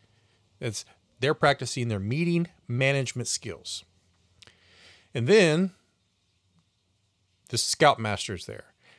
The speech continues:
The scoutmaster is only there to offer guidance and mentorship and to put a kibosh on something that is not going to be safe. For example,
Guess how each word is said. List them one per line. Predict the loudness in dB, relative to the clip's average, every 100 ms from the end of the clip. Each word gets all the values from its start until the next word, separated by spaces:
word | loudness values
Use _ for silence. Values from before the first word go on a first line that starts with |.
| _
The | -6
scoutmaster | -4 4 4 4 2 -2 -2 -4
is | -2 -2
only | 0 2 4
there | 6 4 4 -2 -6
to | -4
offer | 2 2 2
guidance | -2 0 2 0 -2 -4 -4 -8 _
and | -4 0 2
mentorship | 2 2 2 0 -4 -8 _ -20 _ _ _ _ _ _ _ _
and | 2 2 2
to |
put | 2 2
a |
kibosh | 2 6 8 8 4 -2 -6
on | -4
something | -2 0 0 -2
that | 0
is | -2 -2
not | 0 0 -2
going | -2 -2 -4
to | -8
be | -8
safe. | -8 -8 -12 -20 -20 _ _ _ -2
For | 0
example, | 2 2 0 -2